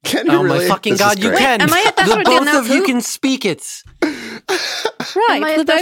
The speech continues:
Speaker 4: of
Speaker 3: Dathrodir?
Speaker 4: us can
Speaker 3: Am I
Speaker 4: speak
Speaker 3: a
Speaker 4: Elvish.
Speaker 2: What was that,
Speaker 3: Am I
Speaker 2: Emma?
Speaker 3: Dathrodir now too?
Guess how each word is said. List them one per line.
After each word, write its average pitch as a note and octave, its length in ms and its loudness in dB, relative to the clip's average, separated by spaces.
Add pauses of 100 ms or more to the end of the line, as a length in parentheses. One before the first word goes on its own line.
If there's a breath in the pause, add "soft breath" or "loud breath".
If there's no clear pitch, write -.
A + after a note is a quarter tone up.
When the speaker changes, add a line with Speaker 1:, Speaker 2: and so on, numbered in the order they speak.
Speaker 4:
of D#4+ 60 0
Speaker 3:
Dathrodir? - 40 2
Speaker 4:
us C#4 180 -4
can E4 140 -6
Speaker 3:
Am C4+ 120 -2
I C#4+ 40 -4
Speaker 4:
speak F#4+ 160 -2
Speaker 3:
a G4+ 40 0
Speaker 4:
Elvish. C#4+ 600 -4 (800)
Speaker 2:
What G3 140 -2
was G#3+ 140 -4
that, A3 160 -2
Speaker 3:
Am A3 200 0
I D#4 120 0
Speaker 2:
Emma? D#4 80 -6
Speaker 3:
Dathrodir D#4 440 -4
now C#4+ 180 -2
too? D4 220 -2